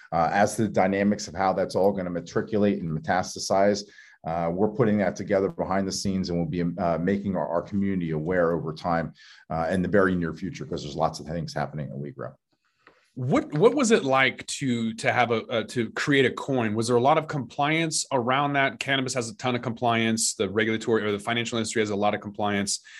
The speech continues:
Speaker 2: Um, but it seems like crypto is kind of in this gray space. What is it like right now before they fully regulate, um,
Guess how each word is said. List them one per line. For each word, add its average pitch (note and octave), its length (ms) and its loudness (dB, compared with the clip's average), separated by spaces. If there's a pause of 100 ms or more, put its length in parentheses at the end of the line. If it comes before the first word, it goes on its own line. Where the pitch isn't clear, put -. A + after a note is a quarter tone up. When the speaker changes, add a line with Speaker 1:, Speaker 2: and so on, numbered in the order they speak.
(220)
Speaker 2:
Um, G2+ 360 4
but A2+ 120 2
it A2 60 -2
seems C3 460 2
like G#2+ 320 2
crypto A#2 460 2
is G#2+ 100 -2
kind A2 120 -2
of G2+ 60 -2
in G#2 80 0
this G2+ 160 -2
gray G#2+ 440 2
space. G2+ 520 2
What D#3 180 2
is C4 120 0
it A3 100 0
like D3 280 0
right A#2 200 0
now A#2 400 2
before A2+ 480 0
they A#2 140 0
fully D#3+ 680 0
regulate, A#2+ 800 -2 (260)
um, G2 480 0